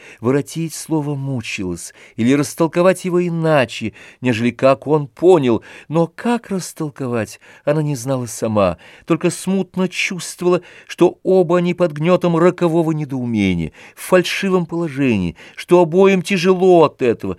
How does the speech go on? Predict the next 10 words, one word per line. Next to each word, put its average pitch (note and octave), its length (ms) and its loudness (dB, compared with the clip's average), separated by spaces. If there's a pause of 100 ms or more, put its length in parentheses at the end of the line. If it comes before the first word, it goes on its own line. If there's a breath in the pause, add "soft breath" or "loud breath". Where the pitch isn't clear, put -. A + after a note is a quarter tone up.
(240 loud breath)
и D#3+ 120 -4
что F3+ 460 2
он B3+ 280 2
только G#3+ 480 0
мог, D3+ 520 -4 (260 loud breath)
или G#2+ 300 2
она A#2 440 2
с - 200 -14
его F3 340 -10
помощью, A2+ 800 -14